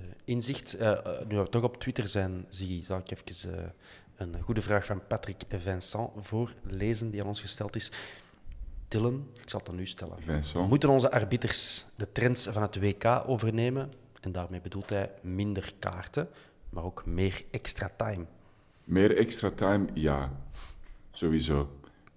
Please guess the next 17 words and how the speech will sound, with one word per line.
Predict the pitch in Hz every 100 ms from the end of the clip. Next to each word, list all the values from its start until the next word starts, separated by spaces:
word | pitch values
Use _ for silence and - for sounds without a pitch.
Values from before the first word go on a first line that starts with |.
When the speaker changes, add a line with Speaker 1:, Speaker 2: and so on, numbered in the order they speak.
| -
Speaker 2:
Dat | 85
vond | 87 87 -
ik, |
eh, | 87 78 78
Speaker 1:
Mhm. | 76
Speaker 2:
in | - - 85
het | 90
begin | 87 110 120
vond | 131
ik | 123
dat | 90
niet | 85 107
goed, | 131 135 -
omdat | 92 85 -
het | -
toen | 95 92
echt | 87 -